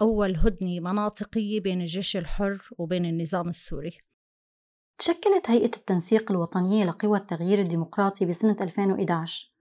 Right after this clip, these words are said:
Speaker 2: وهي جماعة سورية معارضة بتضم عدة أحزاب سياسية صغيرة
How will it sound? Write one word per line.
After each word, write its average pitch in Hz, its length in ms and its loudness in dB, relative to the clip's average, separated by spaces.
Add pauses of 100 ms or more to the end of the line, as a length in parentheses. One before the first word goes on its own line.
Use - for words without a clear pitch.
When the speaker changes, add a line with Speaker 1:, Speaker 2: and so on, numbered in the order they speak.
(140)
Speaker 2:
وهي 220 360 4
جماعة 220 420 2
سورية 202 440 4
معارضة 175 640 2 (260)
بتضم 226 320 6
عدة 254 380 4
أحزاب 202 340 0
سياسية 190 580 0
صغيرة 180 440 2